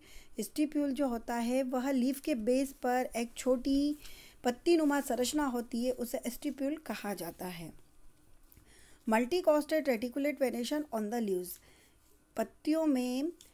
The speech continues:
बहुशिरीय जालिका व शिरा विन्यास पाया जाता है जो कि dicot फैमिली का स्पेशल कैरेक्टर होता है। जितनी भी dicot फैमिलीज होती हैं उनमें रेटिकुलेट वेनेशन देखने को मिलता है।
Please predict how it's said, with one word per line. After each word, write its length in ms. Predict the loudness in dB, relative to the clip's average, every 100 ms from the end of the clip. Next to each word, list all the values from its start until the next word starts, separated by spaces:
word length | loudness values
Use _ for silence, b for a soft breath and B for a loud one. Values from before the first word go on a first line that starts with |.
| B -14 0
बहुशिरीय 720 | 2 4 4 4 4 4 2
जालिका 460 | 0 0 0 0 0
व 120 | 0
शिरा 300 | 0 2 2
विन्यास 400 | 2 2 0 -2
पाया 300 | -2 0 0
जाता 340 | 0 -2 -2
है 400 | -2 0 0 0
जो 340 | -2 -2 0 -2
कि 300 | -2 -2 -2
dicot 680 | 2 2 2 -2 0 0
फैमिली 420 | 0 -2 -2 -4 -4
का 240 | -4 -4
स्पेशल 480 | -4 -8 -6 -4 -4
कैरेक्टर 480 | -4 -6 -4 -4 -4
होता 360 | -4 -6 -6
है। 360 | -4 -2 -2 -4 B B B B B B -10
जितनी 360 | -8 0 2
भी 180 | 4 2
dicot 440 | 2 2 0 -2
फैमिलीज 500 | -2 -4 -2 -2 -2
होती 360 | -4 -4 -4 -2
हैं 260 | -2 -4 -6
उनमें 500 | -4 -2 -2 -2 -2
रेटिकुलेट 640 | -4 -4 -4 0 0 0
वेनेशन 480 | -2 -4 -4 -4 -4
देखने 280 | -4 -2 -2
को 140 | -2
मिलता 340 | -2 -4 -4
है। 300 | -6 -4 -6